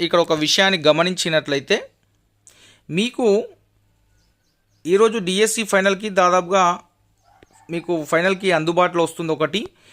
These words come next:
రెండవది డిఎస్సి ఫలితాలు అనేటివి సెప్టెంబర్ ఐదుకు మీకు లేదా ఆరుకు మీ యొక్క డి-, డిఎస్సి ఫలితాలు వస్తాయి, ఫలితాలు వస్తాయంటే ఎనభైకి ఎన్ని మార్క్స్ వచ్చాయనేది మీకు తెలుస్తుంది.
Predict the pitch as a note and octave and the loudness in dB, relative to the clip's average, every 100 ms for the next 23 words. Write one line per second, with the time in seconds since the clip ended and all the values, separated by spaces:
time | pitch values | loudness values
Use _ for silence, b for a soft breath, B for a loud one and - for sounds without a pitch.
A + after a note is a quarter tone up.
0 | b _ C3+ D#3+ G3+ B3 A#3 A3+ A3+ G3+ | b _ -2 0 4 4 4 2 -2 -6
1 | b b - D3 F3 G3 A#3+ - G#3+ - | b b -12 -6 -6 -2 -2 -2 -6 -2
2 | F3 G3+ G#3 A#3 A3 G3+ F#3+ F3+ G3 F3+ | -2 0 2 2 4 2 2 0 0 -2
3 | - F#3+ F#3+ - G#3+ F3+ C3+ - _ _ | -2 -2 0 0 2 4 2 -2 _ _
4 | _ - D#3+ G3+ G#3 G3+ G3+ E3 E3 _ | _ -4 0 0 -2 0 2 2 -2 _
5 | D3+ E3 E3 D3+ E3 F#3 G#3 B3 - D3 | -10 -4 -2 0 0 2 2 0 -4 0
6 | D#3+ F#3 G3 F#3 F3 E3+ E3 D3+ D3+ C#3+ | 2 2 -2 -4 -2 -2 -2 -2 -4 -6
7 | - _ _ _ - D#3 F3 F#3 G3 - | -12 _ _ _ -12 -4 -2 0 -4 -2
8 | D#3 E3+ F#3+ F3+ - F3+ A3+ - - E3 | -2 2 2 2 2 -2 -4 -8 -6 -4
9 | F3 F#3+ F3 E3+ - F3+ F#3 G3+ D#3 F3 | 0 0 2 0 -2 -2 -2 -2 0 -2
10 | G3+ F3+ F3 F3 D#3+ D#3+ C#3+ E3 D#3 D#3 | 0 -2 -2 -2 -2 -4 -4 -2 -2 -4
11 | D3+ C3+ D3+ D3 - D3+ F3 | -8 -6 -4 -4 -6 -6 -4